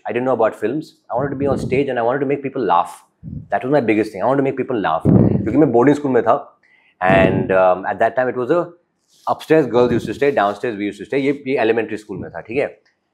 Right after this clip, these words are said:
And lots of times since we're in boarding school, we miss our parents। तो हम लोग रोते थे, मैं भी रोता था, राइट? कभी-कभी साथ में रोते थे। हाँ, तो I believe that girls used to come down and they used to cry।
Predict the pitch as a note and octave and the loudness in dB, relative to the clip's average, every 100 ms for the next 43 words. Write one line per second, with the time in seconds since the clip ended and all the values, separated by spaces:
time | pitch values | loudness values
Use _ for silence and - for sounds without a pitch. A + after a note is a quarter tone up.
0 | - F#2+ G2+ G#2+ A#2 C3 - B2 B2 B2+ | -2 0 2 2 2 -2 -2 -2 -2 -8
1 | B2 B2+ A2 G#2+ A2+ - A#2 A#2 A2 G#2 | -8 -6 -2 -2 -2 -8 -8 -4 -4 -2
2 | A2 G2+ G2 G2 G2 - _ _ _ - | -4 -4 -4 -6 -10 -20 _ _ _ -2
3 | A2+ A2 G#2+ G#2 G2 G2+ G#2 G2 G2 G2+ | 2 4 4 2 -2 -4 -2 -4 -6 -6
4 | F#2 F2+ F2+ F#2 F#2 F#2 _ _ G#2 F#2 | -6 -6 -8 -8 -10 -12 _ _ -2 0
5 | G2+ G2+ F#2+ F#2 F#2+ E2+ E2+ F2 D#2+ F2 | -2 -4 -6 -8 -4 -4 -4 -8 -10 -14
6 | F2 - - _ - F#2 G2+ G#2 _ G#2 | -18 -20 -20 _ -10 -2 -2 -2 _ 0
7 | G2+ G2+ G2 G2 G2+ G2 G#2+ A2 G#2+ G2 | 2 2 2 0 -2 0 2 2 2 4
8 | A2+ A2+ A2+ A2 G#2 F#2+ G2 A2+ - G2 | 2 2 -4 -4 -2 0 -2 -4 -8 -6
9 | F#2 F#2 F#2+ F2+ - E2+ | -2 -2 -2 -6 -4 0